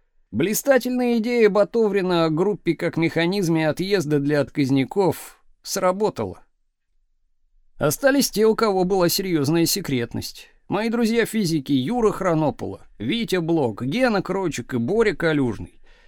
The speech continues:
Также не выпускали бывшего советского дипломата Юрия Медведкова и его жену Ольгу. А врача-анестезиолога Володю Бродского посадили на три года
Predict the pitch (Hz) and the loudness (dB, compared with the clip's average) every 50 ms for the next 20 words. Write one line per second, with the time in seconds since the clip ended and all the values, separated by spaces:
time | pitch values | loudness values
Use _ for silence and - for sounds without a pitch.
0 | - - - _ - - - 233 247 247 277 254 254 247 240 226 226 226 - - | -20 -20 -20 _ -10 -4 -2 0 2 2 2 2 2 0 0 0 -2 -4 -2 2
1 | 233 233 233 226 196 202 220 185 - 214 208 202 - 214 208 208 208 196 - 220 | 2 4 4 4 4 2 -2 -2 -2 -2 0 0 0 0 0 -2 -2 -4 -4 -4
2 | 220 214 208 220 - - 214 208 196 180 180 180 - 190 185 170 175 185 190 190 | -4 -2 -2 -4 -2 0 0 2 2 2 -2 -2 -2 -2 -2 0 -2 0 0 0
3 | 190 202 196 170 156 151 160 160 - - 165 147 147 135 127 127 127 143 131 139 | 0 0 0 0 2 0 0 -2 -4 -6 -4 -2 0 0 0 2 0 0 0 0
4 | 156 156 151 151 - - 156 185 208 196 147 117 - - _ _ _ _ _ _ | 0 0 0 -2 0 0 0 2 2 0 -4 -6 -8 -12 _ _ _ _ _ _
5 | _ _ _ _ - 123 131 165 196 185 - 226 214 214 208 208 - - 208 190 | _ _ _ _ -4 -2 2 2 0 2 2 0 0 2 0 0 -2 -2 -4 -4
6 | 175 220 214 214 208 202 196 202 196 196 202 202 220 254 247 214 220 190 170 180 | 0 2 4 4 4 4 4 2 2 2 2 2 2 0 0 0 0 0 2 0
7 | 170 139 - - - 120 120 120 - 180 - - 180 170 165 143 185 240 240 240 | 0 0 -2 -6 -4 -4 -4 -2 0 0 0 2 2 2 2 2 2 0 0 2
8 | 226 226 214 - 208 220 208 208 208 175 135 123 117 | 2 0 0 -2 -2 -4 0 2 2 2 2 0 -2